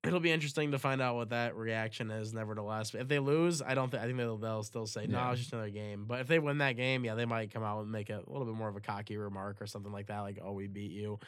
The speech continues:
Speaker 2: Which,
Speaker 1: I mean,
Speaker 2: why wouldn't you? Why
Speaker 1: no,
Speaker 2: wouldn't
Speaker 1: and you
Speaker 2: you?
Speaker 1: should, because at
Speaker 2: You
Speaker 1: that
Speaker 2: deserve
Speaker 1: point,
Speaker 2: that.
Speaker 1: it makes, and it makes you look better, too. I mean, we're just talking about how the Big Ten gives you straight up a better R P I. Like, if you go to the mac tur-, or go to the N C A A tournament and beat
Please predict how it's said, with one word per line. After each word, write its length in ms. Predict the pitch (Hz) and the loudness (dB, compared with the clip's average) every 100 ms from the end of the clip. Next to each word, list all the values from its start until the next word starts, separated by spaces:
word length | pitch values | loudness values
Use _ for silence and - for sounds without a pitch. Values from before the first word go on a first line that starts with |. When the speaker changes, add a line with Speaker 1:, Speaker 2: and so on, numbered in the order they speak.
| - - | -4 4
Speaker 2:
Which, 120 | 165 | 10
Speaker 1:
I 20 | |
mean, 100 | 254 | 12
Speaker 2:
why 60 | 262 | 12
wouldn't 280 | 277 285 | 12 10
you? 200 | 165 113 | 10 6
Why 160 | 113 208 | 8 8
Speaker 1:
no, 60 | 254 | 8
Speaker 2:
wouldn't 220 | 269 - | 10 10
Speaker 1:
and 100 | 165 | 10
you 60 | 135 | 10
Speaker 2:
you? 60 | - | 8
Speaker 1:
should, 320 | 101 220 208 | 8 6 6
because 200 | 175 180 | 6 4
at 40 | |
Speaker 2:
You 60 | 156 | 8
Speaker 1:
that 80 | 165 | 8
Speaker 2:
deserve 160 | 160 220 | 10 8
Speaker 1:
point, 120 | 175 | 8
Speaker 2:
that. 120 | 120 | 8
Speaker 1:
it 20 | 131 | 8
makes, 200 | 165 147 | 6 4
and 200 | 156 160 | 2 4
it 40 | |
makes 240 | 160 170 | 4 4
you 60 | 175 | 4
look 160 | 170 143 | 2 4
better, 280 | 139 165 | 4 4
too. 200 | 143 170 | 4 4
I 40 | 175 | 4
mean, 140 | 160 | 4
we're 80 | 147 | 4
just 160 | 147 131 | 2 4
talking 260 | 147 151 | 4 4
about 120 | 147 135 | 4 4
how 100 | 135 | 4
the 100 | 123 | 2
Big 180 | 131 | 0
Ten 220 | 127 131 120 | 2 2 2
gives 200 | 117 127 | 2 2
you 120 | 120 | 0
straight 180 | 123 123 | 2 2
up 80 | |
a 80 | 120 | 2
better 240 | 113 117 113 | 2 2 2
R 160 | 117 | 2
P 160 | 113 113 | 0 0
I. 200 | 113 120 | 2 4
Like, 260 | 123 117 - - - | 2 0 -4 -20 -4
if 140 | 120 | 0
you 100 | 127 | 2
go 160 | 143 147 | 4 6
to 60 | 143 | 6
the 80 | |
mac 240 | 135 135 117 | 4 2 2
tur-, 180 | 139 - | -2 0
or 160 | 127 | 0
go 120 | 120 131 | 2 2
to 60 | |
the 200 | 123 120 - | 2 0 0
N 120 | 127 | -2
C 120 | 139 | 2
A 40 | 127 | 2
A 20 | |
tournament 420 | 113 139 127 120 | 2 2 2 2
and 180 | 113 110 | 0 -2
beat 360 | 117 123 117 | 2 2 2